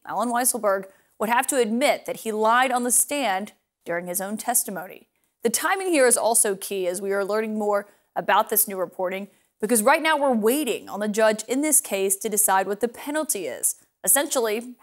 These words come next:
how much Donald Trump owes. A reminder, the Attorney General in the closing arguments asked for north of three hundred and seventy million dollars and is a ruling that could threaten Trump's entire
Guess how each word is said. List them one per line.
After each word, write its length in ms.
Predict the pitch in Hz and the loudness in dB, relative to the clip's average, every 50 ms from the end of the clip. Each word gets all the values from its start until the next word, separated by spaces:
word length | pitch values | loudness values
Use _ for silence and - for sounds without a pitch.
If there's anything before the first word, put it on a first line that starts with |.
| - | -8
how 60 | - 196 | -4 -2
much 240 | 214 233 220 - | -2 -2 -2 -2
Donald 300 | - 220 202 202 214 214 | 0 0 0 0 0 -2
Trump 240 | 214 - 226 226 214 - | -4 -6 -6 -6 -6 -4
owes. 520 | - 214 254 262 233 196 - - - - - _ _ _ _ _ _ _ _ - | 0 0 2 2 2 0 0 0 -2 -2 -2 _ _ _ _ _ _ _ _ -6
A 60 | - | -4
reminder, 600 | 185 185 185 185 190 196 190 202 214 247 240 240 - | -2 0 0 0 0 0 0 0 0 -2 -4 -6 -6
the 80 | 214 190 | -6 -6
Attorney 320 | 185 - - 208 208 196 | -4 -4 -4 -4 -2 -2
General 340 | 185 190 190 196 208 220 214 | 0 0 0 2 2 0 0
in 60 | 196 | -2
the 80 | 196 190 | -4 -4
closing 340 | - 208 208 196 202 190 | -4 -2 -2 -2 -2 -4
arguments 480 | 147 170 196 208 202 196 185 190 180 - - _ _ _ _ _ | -4 -4 -4 -4 -4 -6 -6 -4 -4 -6 -8 _ _ _ _ _
asked 260 | - 220 214 254 247 - | 0 2 2 4 2 2
for 80 | 247 | 0
north 300 | 233 226 226 226 233 233 | -2 0 -2 -2 -4 -4
of 180 | 220 208 - - | -6 -8 -8 -6
three 220 | - 226 247 262 | -4 -2 -2 -2
hundred 320 | 262 254 247 233 240 247 - | -4 -4 -4 -2 -2 -4 -4
and 140 | 208 202 | -2 0
seventy 500 | - - - 226 214 208 233 233 233 247 | 2 2 4 4 2 2 2 0 -2 -2
million 480 | 226 208 196 208 220 226 247 254 254 240 | -4 -4 -4 -2 -2 0 0 -2 -2 0
dollars 560 | 220 190 180 180 190 190 196 196 196 - - _ _ _ _ _ _ _ _ | 2 4 4 4 2 2 0 0 0 -2 -4 _ _ _ _ _ _ _ _
and 100 | - 196 | -4 -2
is 80 | 196 190 | 0 0
a 80 | 208 | 0
ruling 520 | 208 202 247 302 311 277 240 214 202 208 196 | 0 0 0 0 0 2 0 0 0 -2 -2
that 180 | 196 185 - | -2 -2 -2
could 240 | - - 247 214 - | -4 -6 -6 -6 0
threaten 320 | - 240 247 220 214 202 196 | 2 2 2 2 0 -4 -6
Trump's 280 | - 220 208 208 - | -6 -6 -4 -4 -4
entire 680 | - 220 220 220 - - - 262 262 233 202 196 196 | -4 -6 -6 -8 -8 -8 -6 -4 -4 -4 -4 -6 -6